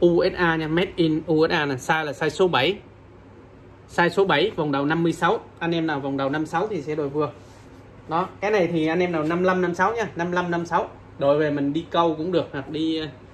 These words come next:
đi câu, đi leo núi rồi đó. Hàng đã qua sử dụng, có bạc màu. Anh em nào thích bụi bặm thì mình mua cái này, giá là ba trăm năm mươi ngàn. Tại vì cái này nếu mà nó mới thì nó sẽ mắc hơn nha, mắc gấp,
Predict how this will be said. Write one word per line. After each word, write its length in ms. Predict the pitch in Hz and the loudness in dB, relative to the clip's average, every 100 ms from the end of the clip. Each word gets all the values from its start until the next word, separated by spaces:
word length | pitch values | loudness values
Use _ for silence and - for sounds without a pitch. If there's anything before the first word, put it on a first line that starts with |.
| - - | -16 -8
đi 100 | 180 | -4
câu, 280 | 185 165 156 | 0 0 2
đi 120 | 156 | 0
leo 180 | 160 156 | 0 2
núi 180 | 165 | 0
rồi 80 | 233 | 0
đó. 120 | 151 160 - - - - - - - - - - | -2 -6 -14 -20 -20 -20 -20 -20 -20 -20 -20 -4
Hàng 240 | 180 180 | -2 0
đã 140 | 170 202 | 0 0
qua 140 | 240 | 0
sử 120 | - 208 | 0 2
dụng, 280 | 196 160 165 | 2 0 -6
có 160 | 202 262 | 0 2
bạc 220 | 247 - | 2 0
màu. 320 | 170 160 127 - - - - - | 0 0 -4 -16 -20 -20 -20 -12
Anh 140 | - 190 | -2 0
em 160 | 202 | 2
nào 160 | 185 165 | 2 0
thích 200 | 170 - | -2 -2
bụi 140 | 160 | -2
bặm 260 | 151 139 156 - - | 0 -2 -4 -10 -8
thì 160 | 156 | -4
mình 480 | 151 147 147 143 143 139 - - - - - | -2 -4 -4 -6 -6 -8 -20 -20 -20 -14 2
mua 120 | 180 | 2
cái 100 | 202 | 4
này, 180 | 190 143 139 | 0 0 -2
giá 180 | 160 | -2
là 120 | 208 180 | 0 0
ba 200 | 170 185 | 0 -2
trăm 240 | 196 185 | -4 -2
năm 120 | 185 | 0
mươi 100 | 180 | 0
ngàn. 200 | 170 147 127 - | 0 -4 -8 -14
Tại 100 | - | -8
vì 60 | 151 | -4
cái 140 | 143 | -2
này 140 | 208 160 | -2 -2
nếu 120 | 180 | -2
mà 100 | 196 | -2
nó 100 | 151 | -2
mới 240 | 185 185 | -2 -2
thì 100 | 233 | 0
nó 80 | 151 | -4
sẽ 100 | 151 | -6
mắc 120 | 160 190 | -8 -6
hơn 160 | 170 | -6
nha, 120 | 160 156 | -6 -8
mắc 140 | 160 185 | -12 -12
gấp, 80 | 190 | -12